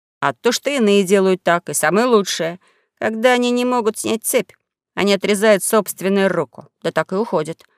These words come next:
А ногу отрезать было бы и того лучше. Что ж делать, придется отказаться». Да Джимбо вдобавок не понял. Негр, так что с него возьмешь?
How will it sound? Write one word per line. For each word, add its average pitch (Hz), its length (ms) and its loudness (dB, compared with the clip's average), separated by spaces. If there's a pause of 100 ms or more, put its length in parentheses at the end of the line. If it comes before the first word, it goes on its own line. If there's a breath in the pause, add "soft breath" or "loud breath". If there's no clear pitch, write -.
(360)
А - 140 -4
ногу 302 260 2
отрезать 196 480 0
было 214 300 2
бы 190 100 -2
и 196 40 -2
того 214 300 4
лучше. 226 380 0
Что 202 240 -6
ж 196 80 -6
делать, 202 420 -4
придется 180 420 -6
отказаться». 165 720 -8 (640)
Да 359 140 -2
Джимбо 220 380 -2
вдобавок 160 560 0
не 151 80 -6
понял. 208 460 -4 (220)
Негр, 214 520 -4 (220)
так - 160 -6
что - 160 -6
с - 100 -8
него 170 160 -2
возьмешь? 165 540 -4